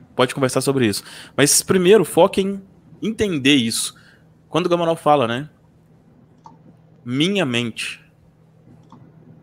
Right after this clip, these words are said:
meu braço, minha perna." Quem, meu quem, né? Meu corpo. Só aí já mostra que você não é o corpo, né?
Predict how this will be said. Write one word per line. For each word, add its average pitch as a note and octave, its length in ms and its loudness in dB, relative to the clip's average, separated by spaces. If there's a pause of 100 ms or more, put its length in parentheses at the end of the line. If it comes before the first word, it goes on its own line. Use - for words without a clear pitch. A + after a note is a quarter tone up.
(160)
meu E3 260 4
braço, A#2+ 640 -2 (720)
minha D#3+ 340 -4
perna." B2 340 -6 (520)
Quem, A3+ 400 -4
meu D#3 480 2 (140)
quem, C3 420 -2 (720)
né? G#2+ 220 -12 (480)
Meu F3 260 4
corpo. E3+ 640 0 (1200)
Só F#3 160 0
aí F#3+ 120 0
já G#3+ 140 -4
mostra G3+ 320 -4
que - 60 -14
você F3+ 200 -4
não D#3+ 120 -8
é C#3+ 60 -4
o C3 40 -6
corpo, B2+ 400 -10
né? A2+ 140 -18